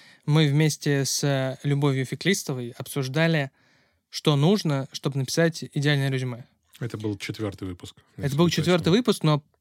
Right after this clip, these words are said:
Speaker 1: это был, это было самое начало. Ск-, у нас уже двадцать какой-то, правильно? Больше. Вот. Соответственно, эм, прошло полтора года. Но прежде всего мы хотим говорить не о том, э, как надо писать резюме,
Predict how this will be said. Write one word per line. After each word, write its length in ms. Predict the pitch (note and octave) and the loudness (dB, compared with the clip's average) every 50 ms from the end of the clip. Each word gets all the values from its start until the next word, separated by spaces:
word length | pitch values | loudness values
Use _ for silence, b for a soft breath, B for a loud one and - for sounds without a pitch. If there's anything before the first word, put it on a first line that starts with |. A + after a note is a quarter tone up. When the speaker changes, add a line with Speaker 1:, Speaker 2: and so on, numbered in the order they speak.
| _ _ - | _ _ 0
Speaker 1:
это 220 | E3 F3 E3 E3+ D3+ | 0 2 2 2 2
был, 680 | C3 C#3+ D#3 E3 E3 E3 D#3+ D#3+ D#3 D3+ D3+ D3 C#3 | 4 4 4 4 6 4 4 2 2 0 -2 0 -2
это 140 | D#3+ C#3 D#3+ | 0 0 2
было 160 | D3 D#3 D#3 D3 | 0 2 0 0
самое 320 | - - D#3+ D3+ D3 C#3 | 2 2 2 2 2 0
начало. 440 | C3+ B2+ - - D3+ C3+ A#2+ A2+ A2+ | -2 -4 -2 0 -2 -2 -2 -4 -10
Ск-, 400 | - - _ _ _ - - - | -14 -20 _ _ _ -16 -10 -8
у 120 | D3 C#3+ C#3+ | -4 -2 0
нас 220 | C#3+ D3 C#3+ - | 0 0 0 -2
уже 180 | D3+ C3+ D3 C#3+ | -2 0 0 0
двадцать 320 | B2+ C3 D3 D3 - D3 | 0 -2 -4 -4 -4 -4
какой-то, 400 | - - C#3 - E3+ C#3 - C3+ | -4 -4 -2 0 -2 -2 -2 -6
правильно? 380 | B2+ - C#3+ D3 D#3+ D#3 C3 B2 | -10 -6 -4 -2 -2 -2 -4 -6
Больше. 580 | C#3 D3 D3 D3 C#3 C#3+ D#3 D3+ - - D3 D3 _ _ _ _ B B B B B B B B B | -10 -12 -12 -6 -2 -2 -2 -2 -2 -8 -12 -16 _ _ _ _ B B B B B B B B B
Вот. 200 | D3+ D3 B2+ B B B B B B | 0 0 0 B B B B B B
Соответственно, 760 | - D3 C#3 D3 E3+ E3 E3 - E3+ E3 D#3 D#3 D3+ D3+ - - | -2 -2 0 2 2 0 2 0 2 2 4 2 2 0 0 0
эм, 300 | D3+ C#3+ C#3+ C#3 C#3 C3 - _ _ _ _ _ _ _ _ _ _ _ _ _ _ - - | 0 0 2 0 -2 -4 -8 _ _ _ _ _ _ _ _ _ _ _ _ _ _ -4 -2
прошло 260 | D#3+ C#3 - - E3+ | -2 0 2 0 0
полтора 300 | - D3 C3+ - C3+ C3 | 0 0 -2 -2 -2 -2
года. 280 | B2 B2 A#2+ B2 B2+ F3+ - _ _ _ b b b b b b | -2 -4 -6 -6 -6 -8 -10 _ _ _ b b b b b b
Но 320 | - D#3 D#3 E3+ F3+ F3+ E3+ - _ | 2 4 6 6 6 4 2 0 _
прежде 260 | - F3 F#3 D#3+ D#3 | 2 2 2 2 0
всего 180 | D3 - F#3 E3+ | 0 2 2 2
мы 80 | E3 | 2
хотим 200 | E3 D#3+ E3 D#3+ | 2 2 0 0
говорить 220 | C#3+ D#3 D#3 D#3 D3+ | 0 0 -2 0 0
не 60 | D#3 | 0
о 40 | D#3 | 2
том, 240 | D#3 A3+ C4 B3 - - | 4 2 2 2 -2 -2
э, 220 | D#3 D3+ D3 D3 C#3+ - | 0 0 2 0 0 -2
как 180 | - D3+ - | -4 -2 0
надо 140 | D#3 D3 C#3 | 0 0 0
писать 240 | - - D#3+ C3+ - | 0 0 0 0 0
резюме, 320 | C3 B2 B2 B2 A#2+ A#2 | -4 -4 -4 -6 -8 -12